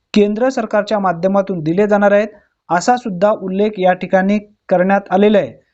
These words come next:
मित्रांनो, तुम्ही जर आतापर्यंत यासाठी नोंदणी केला नसेल, अर्ज केला नसेल, तर नक्की महा डीबीटी पोर्टलवरून अर्ज तुम्ही करू शकता. या संदर्भात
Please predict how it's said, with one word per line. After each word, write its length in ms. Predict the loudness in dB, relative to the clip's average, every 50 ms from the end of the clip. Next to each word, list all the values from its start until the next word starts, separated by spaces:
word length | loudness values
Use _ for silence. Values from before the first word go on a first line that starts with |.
| _ _ _ _ -4
मित्रांनो, 720 | -4 -2 0 0 -2 -2 -2 -4 -6 -6 -8 -12 -16 -6 -2
तुम्ही 200 | 2 2 4 4
जर 120 | 2 2 0 -2 -4
आतापर्यंत 760 | -4 -4 0 0 0 0 2 0 -2 -2 -2 -4 -2 0 0 0 0 -2 -6 _ _ _ _ _ _
यासाठी 640 | -6 -2 -2 0 -2 -2 -2 -4 -2 0 0 0 0
नोंदणी 420 | 0 0 0 0 0 2 2 2
केला 240 | 2 4 2 4 2
नसेल, 380 | 2 0 -2 -2 -4 -4 -4 -6 -8 _ _ _ _ _ _ _ 2
अर्ज 280 | 2 2 4 2 0 0 0
केला 200 | -2 -4 -4 -4
नसेल, 380 | -4 -6 -4 -2 -2 -2 -4 -6 -10 _ _ _ _ _ _
तर 120 | 0 2 2
नक्की 400 | 2 0 -2 -2 0 2 2 2
महा 280 | 2 0 0 0 -2
डीबीटी 400 | -2 -2 -2 -4 -4 -4 -4 -6
पोर्टलवरून 600 | -6 -4 -4 -4 -4 -2 -2 -2 -2 -2 -2 -4 -6 -4 -2
अर्ज 240 | 0 0 0 0 -2
तुम्ही 260 | -4 -2 -2 -4 -4
करू 240 | 0 0 2 2 2
शकता. 400 | 2 0 0 0 0 0 0 -2 -6 -12 _ _ _ _ _ _
या 200 | 0 0 0 0 0
संदर्भात 440 | -2 -2 0 0 0 2 2 0